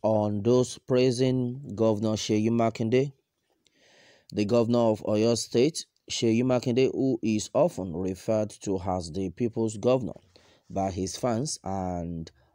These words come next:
audio governor by his haters, has been in the news lately for some great landmarks and how he has improved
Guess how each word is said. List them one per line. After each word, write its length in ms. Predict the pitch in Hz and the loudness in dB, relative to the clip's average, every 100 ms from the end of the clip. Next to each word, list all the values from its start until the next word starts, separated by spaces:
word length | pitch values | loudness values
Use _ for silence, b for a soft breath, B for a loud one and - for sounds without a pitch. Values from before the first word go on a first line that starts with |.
| _ | _
audio 320 | 120 139 139 | 0 2 2
governor 440 | 123 123 117 113 117 - | 2 2 2 0 -2 -4
by 260 | 98 92 | -6 -4
his 280 | 90 92 90 - | -4 -6 -4 -2
haters, 460 | 165 160 71 - - | 0 0 -4 -6 -10
has 260 | 101 95 92 | -6 -6 -4
been 240 | 104 107 | -6 -6
in 280 | - 98 95 | -8 -8 -6
the 120 | 92 | -6
news 380 | 95 110 107 - | -4 -4 -4 -4
lately 640 | 104 123 131 123 107 120 _ _ | -2 -2 0 0 0 -2 _ _
for 200 | 90 92 | -6 -6
some 360 | - 92 95 | -6 -8 -8
great 440 | 90 113 117 - 101 | -2 0 0 0 -2
landmarks 680 | 113 120 113 117 151 - - b b b - | -2 0 -2 -2 -4 -8 -18 b b b -14
and 180 | 107 | -12
how 360 | 92 110 120 139 | -4 0 2 0
he 140 | - 98 | -4 -4
has 280 | 87 90 - | -4 -4 -6
improved 540 | 92 90 127 127 127 | -8 -2 2 2 0